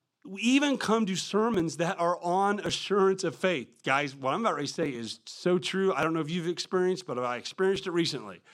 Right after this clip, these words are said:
You gotta hear this sermon. It's beautiful. It's on assurance of faith.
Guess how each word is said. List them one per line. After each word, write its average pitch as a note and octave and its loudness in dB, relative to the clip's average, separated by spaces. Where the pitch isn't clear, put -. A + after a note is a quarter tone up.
You C#3+ -10
gotta A3 4
hear G3+ 0
this E3+ -2
sermon. C#3 -2
It's D3 -6
beautiful. F3 0
It's C#3 -4
on G3 2
assurance F3 0
of D3+ -8
faith. F#3 -4